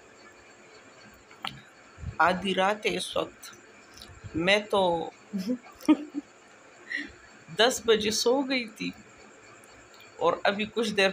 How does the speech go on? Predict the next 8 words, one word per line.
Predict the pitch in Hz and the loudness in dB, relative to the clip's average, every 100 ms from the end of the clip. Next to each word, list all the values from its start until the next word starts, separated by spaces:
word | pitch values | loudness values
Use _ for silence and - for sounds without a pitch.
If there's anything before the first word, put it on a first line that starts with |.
| - | 2
पहले | 196 214 - - - - - - - - | 0 0 -2 -6 -20 -20 -20 -20 -6 2
आँख | 180 220 - | 2 2 0
खुल | 226 214 | 0 2
गई। | 180 175 | 0 0
बस | 190 185 - 196 | 0 -2 -2 -2
उठकर | 202 - 185 | -2 0 0
तो | 175 170 | 0 -4
मैंने | 165 165 170 165 | -4 -4 -2 -2